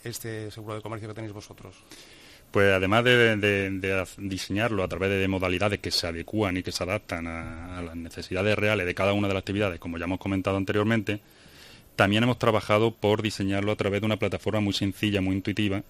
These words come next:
Speaker 2: que facilita mucho el estudio y el análisis a nuestro mediador.
Speaker 1: El multitarificador, ¿no?
Speaker 2: Disponemos de un multi-, multitarificador, un multibuscador por palabra, que,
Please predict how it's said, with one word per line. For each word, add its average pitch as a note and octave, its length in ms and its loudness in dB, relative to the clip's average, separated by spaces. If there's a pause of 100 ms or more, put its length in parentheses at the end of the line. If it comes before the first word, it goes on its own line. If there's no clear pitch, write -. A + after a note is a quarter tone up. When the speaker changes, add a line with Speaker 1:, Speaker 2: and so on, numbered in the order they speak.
(140)
Speaker 2:
que F#2 160 -4
facilita F#2 480 -2
mucho F#2+ 260 -2
el G#2 80 2
estudio F#2 320 -4
y G2 60 2
el G2+ 100 2
análisis F#2+ 460 0
a A2 40 2
nuestro F#2+ 240 -4
mediador. E2 380 -4 (180)
Speaker 1:
El A2+ 120 -10
multitarificador, B2 1120 -4
¿no? C#3+ 160 -4 (360)
Speaker 2:
Disponemos G2 560 2
de G2+ 60 0
un G#2 100 4
multi-, A2 280 2
multitarificador, G#2 1000 2
un G#2 80 2
multibuscador G2+ 640 0
por G2 140 -4
palabra, G#2+ 380 0
que, D#2+ 280 -10